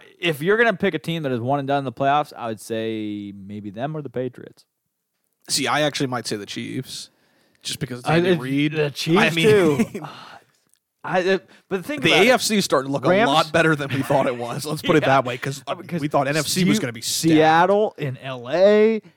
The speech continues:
Speaker 1: you could have Dallas. You, you could have some really good games in the N F C.
Speaker 2: I'm s-, I'm so excited
Speaker 1: Oh,
Speaker 2: for playoffs.
Speaker 1: man.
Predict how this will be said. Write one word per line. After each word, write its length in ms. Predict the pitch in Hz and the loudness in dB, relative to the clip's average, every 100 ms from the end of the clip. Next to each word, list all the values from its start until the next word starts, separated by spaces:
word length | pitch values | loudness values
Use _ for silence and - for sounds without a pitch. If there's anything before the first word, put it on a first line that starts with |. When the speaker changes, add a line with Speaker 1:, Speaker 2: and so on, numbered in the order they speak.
| _ | _
Speaker 1:
you 140 | 131 | -16
could 180 | 131 151 | -14 -16
have 320 | - 131 117 _ | -14 -14 -16 _
Dallas. 480 | - 147 170 196 196 - | -4 2 4 4 2 -2
You, 240 | 107 107 107 165 | -16 -16 -18 -6
you 160 | 147 | -4
could 120 | 143 | -2
have 140 | 127 117 | -4 -6
some 200 | 113 110 | -8 -8
really 220 | 123 117 | -6 -4
good 180 | 113 95 | -6 -8
games 360 | 110 107 104 104 | -8 -8 -10 -14
in 80 | |
the 100 | 104 | -14
N 80 | 98 | -14
F 80 | 92 | -14
C. 320 | - 95 87 _ - | -12 -12 -14 _ -10
Speaker 2:
I'm 100 | 131 | -8
s-, 140 | 110 - | -6 -6
I'm 140 | 131 | -4
so 300 | - - 131 | -2 0 0
excited 280 | 127 - 139 | 0 2 4
Speaker 1:
Oh, 240 | 131 110 | 4 2
Speaker 2:
for 100 | 98 | 0
playoffs. 260 | 113 117 | -2 -2
Speaker 1:
man. 100 | 110 | -2